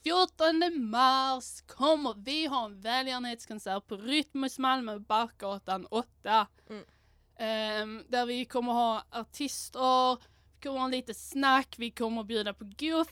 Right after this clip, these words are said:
Speaker 1: fika,
Speaker 2: Ja.
Speaker 1: kaffe. Ehm,
Speaker 2: Det kommer vara en mysig setup och det kommer
Speaker 1: Ja.
Speaker 2: vara en möjlighet för er att kunna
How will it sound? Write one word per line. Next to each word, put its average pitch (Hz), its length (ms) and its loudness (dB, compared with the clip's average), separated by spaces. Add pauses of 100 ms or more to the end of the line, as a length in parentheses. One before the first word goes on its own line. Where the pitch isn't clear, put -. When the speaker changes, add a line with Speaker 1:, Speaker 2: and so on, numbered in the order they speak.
(120)
Speaker 1:
fika, 320 760 -2
Speaker 2:
Ja. 247 180 0 (100)
Speaker 1:
kaffe. 269 640 -6 (680)
Ehm, 240 640 0
Speaker 2:
Det 254 120 -2
kommer 262 240 -4
vara 262 140 2
en 262 120 -2
mysig 269 360 -4
setup 202 540 -6
och 196 280 -2
det 220 120 -6
kommer 233 140 0
Speaker 1:
Ja. 208 60 2
Speaker 2:
vara 208 120 2
en 208 160 -4
möjlighet 208 500 -6
för 202 220 -8
er 175 260 -6
att 190 240 -14
kunna 175 420 -12